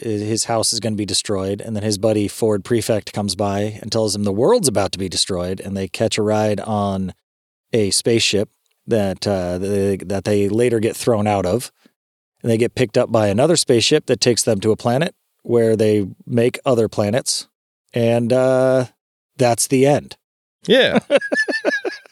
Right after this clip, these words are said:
Speaker 1: Like, I, like, I went back and, like, rewatched the B B C's T V series and was like, "Man, this, uh, there isn't a lot here."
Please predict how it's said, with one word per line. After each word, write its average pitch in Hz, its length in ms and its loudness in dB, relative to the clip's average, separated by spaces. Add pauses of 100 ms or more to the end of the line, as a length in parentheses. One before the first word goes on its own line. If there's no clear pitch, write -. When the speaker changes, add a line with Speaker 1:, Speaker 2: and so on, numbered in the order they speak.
(720)
Speaker 1:
Like, 139 280 0 (880)
I, - 240 0
like, 147 440 2
I 147 220 6
went 185 200 4
back 175 180 4
and, 165 80 4
like, 139 120 4
rewatched 156 540 4
the 147 100 0
B 143 140 4
B 135 120 2
C's - 540 -2
T 135 180 -2
V 143 160 2
series 117 380 0
and 104 80 -6
was 117 120 -4
like, 104 100 -4
"Man, 175 340 -2 (600)
this, 139 460 2
uh, 131 380 2 (340)
there 151 140 4
isn't 160 240 2
a 139 60 4
lot 123 200 2
here." 285 360 -2